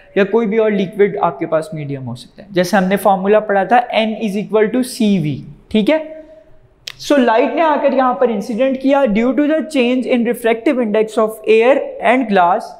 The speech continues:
glass, uh, light क्या हुई, Bend की, Bend की कहाँ पर, towards the normal, Normal की तरफ क्या हुई, Light bend हो गई।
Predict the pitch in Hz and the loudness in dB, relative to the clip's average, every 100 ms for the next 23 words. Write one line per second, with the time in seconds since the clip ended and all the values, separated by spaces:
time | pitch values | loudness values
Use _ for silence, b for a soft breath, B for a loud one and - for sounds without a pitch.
0 | - _ 160 185 190 240 - - 196 180 | -20 _ -6 0 0 0 -4 -4 -4 -4
1 | 165 185 202 220 - 233 220 254 175 196 | -6 -2 0 0 0 0 0 -2 0 0
2 | 202 196 - 147 - - 151 196 226 - | -2 -6 -10 -14 -14 -12 -2 0 0 -2
3 | 254 240 233 254 277 294 285 233 214 226 | -2 0 2 2 2 0 2 2 2 2
4 | 196 190 262 381 - - - _ 180 185 | 0 0 0 0 -4 -18 -20 _ -4 -2
5 | 156 151 147 160 208 208 226 254 269 247 | -2 -6 -12 -4 -2 -2 -4 -6 -4 -4
6 | 240 - 233 233 247 226 214 233 - - | -4 -2 0 0 -2 0 2 2 0 -10
7 | - - 165 196 180 165 135 - | -20 -16 -4 -4 -2 -4 -6 -10